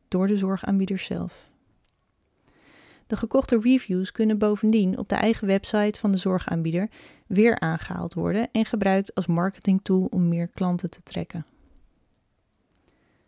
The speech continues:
De gevolgen van misleidende reviews op Zorgkaart Nederland gaan echter nog verder.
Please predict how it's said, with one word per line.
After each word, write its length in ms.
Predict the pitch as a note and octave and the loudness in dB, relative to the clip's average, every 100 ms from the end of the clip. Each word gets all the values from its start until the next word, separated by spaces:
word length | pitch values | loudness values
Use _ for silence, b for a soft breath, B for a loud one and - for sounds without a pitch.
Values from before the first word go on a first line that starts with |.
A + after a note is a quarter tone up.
| _ _ _ _ _ _ _ _ | _ _ _ _ _ _ _ _
De 80 | A#3 | -8
gevolgen 540 | - G#3+ D#4 D#4 - | -8 -4 0 0 -2
van 180 | - G#3 | 0 4
misleidende 600 | G#3 G3+ G3+ G3 F#3 F3 | 4 2 0 2 2 2
reviews 460 | G3 G#3+ - E3 F3 | 2 0 0 -4 -4
op 100 | - | -6
Zorgkaart 460 | G#3 G3 F3+ F3 | -6 -4 -4 -2
Nederland 380 | G3 F#3 D#3+ E3+ | -2 0 -2 -4
gaan 180 | - G#3 | -4 -6
echter 260 | - - F#3 | -6 -4 -2
nog 140 | G3 | -2
verder. 380 | - G3 - | 0 0 0